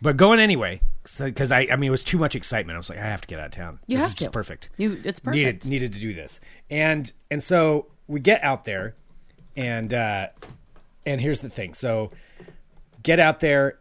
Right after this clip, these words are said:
Speaker 1: and turn off the road, start going up these gravel roads.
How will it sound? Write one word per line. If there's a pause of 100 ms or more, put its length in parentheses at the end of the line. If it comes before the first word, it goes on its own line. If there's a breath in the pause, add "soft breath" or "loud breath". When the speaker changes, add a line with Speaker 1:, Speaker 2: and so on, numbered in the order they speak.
Speaker 1:
and
turn
off
the
road,
start
going
up
these
gravel
roads.